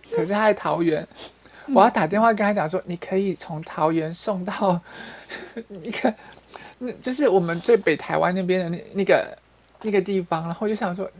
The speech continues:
Speaker 1: 可是桃园过来，这样会不会死人？然后就是，就会很生气。然后我后来把，我最后的状况是，我把我包包里面所有东西全部倒出来，我才找到了我的备用钥匙。
Speaker 2: 嗯。嗯。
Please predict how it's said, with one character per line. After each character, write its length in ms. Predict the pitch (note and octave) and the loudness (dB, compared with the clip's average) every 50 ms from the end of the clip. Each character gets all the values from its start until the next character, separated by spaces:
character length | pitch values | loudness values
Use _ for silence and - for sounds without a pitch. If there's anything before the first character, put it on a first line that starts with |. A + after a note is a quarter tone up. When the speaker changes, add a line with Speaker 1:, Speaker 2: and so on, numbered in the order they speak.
| - _ - | -20 _ -10
Speaker 1:
可 120 | - F#3 | -6 -6
是 160 | E3+ - A3 | -4 -4 -4
桃 280 | A3 - - F3 D#3+ D#3+ | -6 -6 -4 -4 -2 -2
园 220 | D#3+ D#3 D#3 E3 - | -2 -4 -6 -8 -6
过 240 | - - G#3 F3+ D#3 | -2 2 2 2 2
来， 240 | - - - - - - _ _ _ _ _ _ _ _ _ - | 2 -2 -4 -6 -8 -16 _ _ _ _ _ _ _ _ _ -2
这 80 | A3 | -2
样 80 | G#3+ G3 | -2 0
会 100 | A3 G#3+ | -2 -2
不 100 | F3+ F#3+ | 2 2
会 140 | F#3 F#3 F#3+ | 2 2 2
死 320 | - - - - - - | 0 -4 -18 -14 -10 -8
人？ 280 | - - - - - - | -6 -4 -4 -6 -4 0
然 140 | D#3 E3 E3 | 2 2 2
后 60 | E3+ | 2
就 100 | F#3 G#3+ | 0 -2
是， 120 | A3 C4 B3+ - - _ - F#3 F#3+ G#3 - | -4 -4 -6 -8 -10 _ -8 -8 -8 -4 2
就 80 | D4 | 6
会 80 | C#4+ B3+ | 6 6
很 220 | A3 C4 - - | 6 4 -2 -2
生 260 | D3 - G3 F3+ F3 F3 | 0 2 2 2 2 0
气。 280 | - - G3 - - - - - - - - - | -6 -8 -8 -8 -8 -10 -16 -20 -20 -16 -6 0
然 120 | G#3+ A3+ | 2 2
后 80 | B3 A3+ - - - | 2 0 -4 -2 2
我 100 | - F3+ | 4 4
后 160 | E3+ - A#3 | 4 4 4
来 140 | A3 F3+ E3 | 4 4 4
把， 200 | - E3+ D3+ C#3+ - _ _ - - - | 2 0 0 -2 -6 _ _ -16 -6 -2
我 80 | F#3+ | 0
最 140 | F#3+ - B3+ | 2 4 4
后 180 | B3 C4 B3+ G#3 F#3+ - - F3 | 6 6 4 4 2 -2 -4 -2
的 80 | F3+ | 0
状 180 | F3 - G#3+ G3+ | 2 2 2 2
况 160 | G#3 G3+ G3 | 4 2 2
是， 180 | F#3+ - G3 - - | 2 2 2 2 2
我 100 | D#3+ E3 | 0 2
把 220 | - - D#3+ D#3+ | 2 2 2 4
我 180 | F3 F3 D3 C3+ | 4 4 2 2
包 220 | - - E3+ E3+ | 4 6 6 8
包 180 | F3 F3+ F3 F3 | 8 8 8 6
里 80 | - | 6
面 140 | - D#3+ D#3+ | 2 -6 -6
所 140 | D#3+ - D3 | -4 -4 -4
有 60 | B2 | -4
东 200 | B2+ - D3 D3+ | -2 -4 -6 -6
西 80 | D#3+ D3 | -6 -10
全 160 | - - C#3 | -10 -10 -8
部 100 | C3+ D3+ | -8 -6
倒 240 | - - D3 C#3+ C3+ | -4 -2 -2 -2 -2
出 200 | - - D3+ C#3+ | -4 -6 -4 -4
来， 180 | - - - _ _ _ - | -4 -4 -6 _ _ _ -10
我 100 | - E3+ | -10 -8
才 160 | - F3 E3 | -4 -4 -2
找 140 | A3 - - | -2 -2 0
到 160 | - F#3 F#3 | 4 4 6
了 80 | E3+ D#3 | 6 6
我 100 | C#3+ B2 | 6 4
的 120 | - - | 2 0
备 100 | - D#3 | 0 2
用 140 | D3 C#3+ C#3+ | 0 0 0
钥 180 | C#3+ C#3+ D3+ | 0 -2 -2
匙。 140 | D#3+ - - - _ _ _ _ _ _ _ | -4 -6 -14 -20 _ _ _ _ _ _ _
Speaker 2:
嗯。 300 | G3+ G3+ G3 F3 D#3+ D3 | -10 -8 -8 -8 -8 -10
嗯。 60 | F#3+ | -12